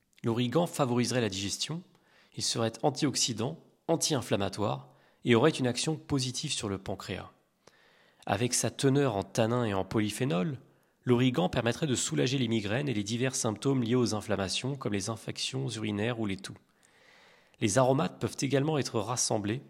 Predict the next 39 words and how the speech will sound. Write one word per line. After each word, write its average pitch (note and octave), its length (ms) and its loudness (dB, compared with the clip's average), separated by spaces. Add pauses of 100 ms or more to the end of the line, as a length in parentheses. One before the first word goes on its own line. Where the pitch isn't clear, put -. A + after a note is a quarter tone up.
alors G#2 300 -4
nous G2 160 -2
en G2+ 100 0
avons F#2+ 200 -4
fini A2 260 -2
du F#2 100 -4
coup A2 160 -8
pour G2+ 220 -10 (440)
ces - 280 -8
aromates, F#2+ 480 -6 (720)
qui C#3 160 -4
peuvent D#3 220 0
être D3+ 200 0
également D3+ 320 0
rassemblés C3+ 420 -2
en A#2 140 0
un G2 100 0
mix C3 360 -2
d'épices - 640 -4 (160)
et B2 80 2
d'aromates, F2+ 580 -2 (840)
avec G2+ 320 0
par B2+ 140 2
exemple F#2+ 440 -6 (220)
le C#3 400 2
bouquet B2+ 320 -2
garni A2+ 380 0
qui - 140 -2
rassemble G2+ 440 -2
en G2 40 0
général F#2+ 320 -2
le F#2+ 160 -2
persil, A2+ 600 -4
le G#2 100 -2
thym, G2+ 380 -4
le G2+ 60 -6
laurier, F#2 340 -4
et F#2 60 -4
cetera, G#2 580 -8